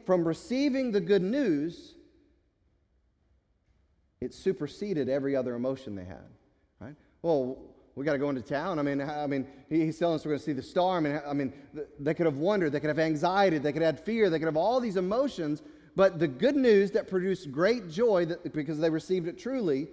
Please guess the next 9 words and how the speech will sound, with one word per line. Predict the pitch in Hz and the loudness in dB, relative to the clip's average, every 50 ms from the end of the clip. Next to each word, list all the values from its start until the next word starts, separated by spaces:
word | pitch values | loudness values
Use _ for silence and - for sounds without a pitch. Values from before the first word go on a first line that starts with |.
| - - - - - _ _ _ _ _ | -16 -20 -20 -20 -20 _ _ _ _ _
changed | - - - 220 226 254 262 240 - 196 | -14 -4 -2 0 0 0 0 -2 -2 -4
what | 185 196 165 156 | -4 -4 -2 0
they | 165 160 156 | 0 0 0
did. | 151 233 262 233 165 | 0 0 0 2 0
It | 143 - | 0 -4
superseded | - - 220 - 175 160 - - 240 254 214 160 | -6 -8 -8 -6 -6 -8 -8 -8 -8 -6 -4 0
all | 160 151 160 156 | 0 0 2 2
their | 156 151 147 | 0 -2 -2
emotions. | 147 156 196 233 240 - - 95 80 - - - _ _ _ | -2 -2 -4 -4 -6 -10 -14 -18 -20 -20 -20 -20 _ _ _